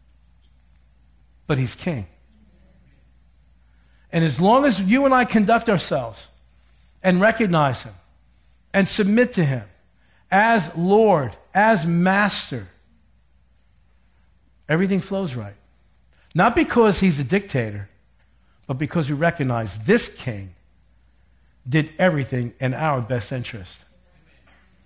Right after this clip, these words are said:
This King got off the throne, came to the earth, and died a violent death of a criminal, only to come out of that tomb again and to be declared the Son of God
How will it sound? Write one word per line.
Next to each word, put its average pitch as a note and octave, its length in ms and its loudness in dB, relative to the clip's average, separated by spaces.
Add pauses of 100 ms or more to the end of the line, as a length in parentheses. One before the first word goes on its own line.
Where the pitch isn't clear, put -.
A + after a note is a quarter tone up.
(300)
This F3 340 0
King C3+ 520 -2 (200)
got E3 180 4
off E3+ 180 2
the D3+ 80 0
throne, C3+ 500 0 (300)
came F#3 260 0
to E3+ 140 -2
the D3 160 0
earth, C3+ 420 0 (960)
and C#3 180 -4
died E3+ 220 4
a C#3+ 80 0
violent C#3+ 460 0
death C#3+ 260 -2
of A#2+ 80 -6
a B2 60 -6
criminal, B2 480 -6 (1040)
only E3+ 220 2
to D#3 80 -2
come F3 180 -2
out F3 140 4
of D#3+ 60 4
that C#3+ 160 -2
tomb G3 260 -4
again A#2 360 -4 (480)
and C3+ 140 -2
to C#3 80 -2
be C#3+ 160 -4
declared B2+ 800 0 (320)
the C3 80 -6
Son D3 240 -4
of A#2+ 180 -8
God B2 400 -2